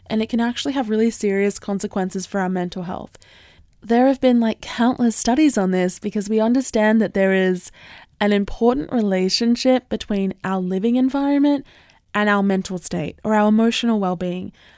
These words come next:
Like, it is our place of rest. It's our home. It's where we should feel most calm and safe. But when that environment is disturbed or not to our liking,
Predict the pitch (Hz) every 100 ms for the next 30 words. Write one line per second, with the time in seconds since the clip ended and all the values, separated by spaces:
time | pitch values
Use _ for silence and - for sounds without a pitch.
0 | _ _ 220 - 233 254 262 285 - 208
1 | 202 185 185 202 220 - - - 202 185
2 | - 208 277 330 202 170 - - - -
3 | 226 - 220 214 240 247 - 202 - 220
4 | 226 233 240 214 190 190 190 - - _
5 | _ - - 202 220 220 208 190 - 190
6 | 190 - 220 202 190 - _ _ _ -
7 | 226 226 226 220 226 233 254 285 311 226
8 | 190 190 - _ - 196 180 - 175 -
9 | 254 247 247 226 - - _ _ - 208
10 | 196 185 185 - 190 190 208 226 240 214
11 | 208